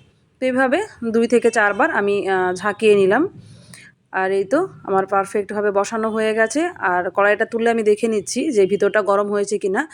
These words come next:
তো খুব সুন্দরভাবে গরম হয়ে গিয়েছিল। এবার খুব সাবধানে আমি বসিয়ে দিলাম কড়াইয়ের ভিতর। দেওয়ার সময় অবশ্যই সাবধানতা অবলম্বন করতে হবে, কড়াইটা যেহেতু অনেকটাই গরম হয়ে গেছিলো।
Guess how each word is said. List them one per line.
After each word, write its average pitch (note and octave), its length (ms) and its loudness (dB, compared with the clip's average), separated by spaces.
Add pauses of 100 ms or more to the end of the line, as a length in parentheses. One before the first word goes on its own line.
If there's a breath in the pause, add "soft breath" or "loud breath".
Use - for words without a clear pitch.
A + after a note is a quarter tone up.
(300 loud breath)
তো B3 100 -2
খুব C4 160 0
সুন্দরভাবে A3+ 480 2
গরম A3 300 0
হয়ে G#3+ 240 0
গিয়েছিল। G3+ 380 2 (280)
এবার G#3 180 0
খুব G#3+ 180 -6
সাবধানে G3 560 0 (640 loud breath)
আমি D#4 200 -2 (160)
বসিয়ে A3 260 0
দিলাম F#3 300 2
কড়াইয়ের F3+ 380 0
ভিতর। F3+ 220 -4 (380 soft breath)
দেওয়ার G#3+ 280 -2
সময় B3+ 420 -2
অবশ্যই G#3+ 440 0
সাবধানতা A#3+ 480 -2
অবলম্বন A#3 380 -2
করতে A#3 280 0
হবে, A#3+ 220 -2 (280)
কড়াইটা G#3 280 -8
যেহেতু G#3 280 0 (100)
অনেকটাই G3 340 2
গরম A#3+ 320 2
হয়ে A#3+ 200 0
গেছিলো। B3+ 300 0